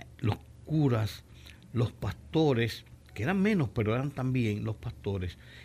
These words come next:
eran los líderes de esos barrios y eran las personas que llamaban a capítulo a cualquier muchacho y a cualquier adulto. Pero se ha perdido eso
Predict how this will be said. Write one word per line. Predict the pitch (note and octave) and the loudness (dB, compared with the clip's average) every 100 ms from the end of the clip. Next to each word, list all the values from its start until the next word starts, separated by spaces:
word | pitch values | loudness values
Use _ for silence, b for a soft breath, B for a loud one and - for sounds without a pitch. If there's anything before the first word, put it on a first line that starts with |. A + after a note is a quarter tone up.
| B | B
eran | B2+ D#3+ D#3+ | 0 2 2
los | G#2 | 0
líderes | G#2+ A2+ F3 B3+ G3+ B2+ | 0 2 4 6 6 4
de | G#2+ | 2
esos | B2 - D#2 | 0 -2 -6
barrios | F2+ F2 F2+ F2 - - B B B | -4 -6 -8 -12 -14 -20 B B B
y | A2 B2 | 4 6
eran | C#3 F3 F3+ | 6 6 4
las | D3 | 2
personas | - A#2+ C3+ D#3 | 2 0 2 0
que | - C3 - - | 0 -6 -8 -6
llamaban | B2+ C3+ B2 B2 E3 G3+ | 6 8 8 4 0 0
a | F#3 | -2
capítulo | - F#2+ - A3 B3+ D#3+ A#2+ E2+ - b b b b b b | -4 -6 2 4 4 4 4 2 -6 b b b b b b
a | A#2 | 0
cualquier | C3 B2 G#2+ D3 E3 | 2 0 2 2 4
muchacho | F#3 - E3 E3+ A3 | 4 6 6 6 6
y | |
a | A3 | 4
cualquier | F3+ C#3+ - D#3 | 4 0 2 4
adulto. | E3 F#3+ E3 F#2+ E2+ - - - b b b b b b b - - - | 8 10 8 6 -8 -12 -20 -20 b b b b b b b -20 -20 -2
Pero | B2+ C3+ - | 0 2 0
se | - | -2
ha | F3+ | 0
perdido | - G#3+ E3 G3 G#3+ D#3+ F3+ | 4 4 6 4 4 4 4
eso | F#3 - D#3 | 4 4 2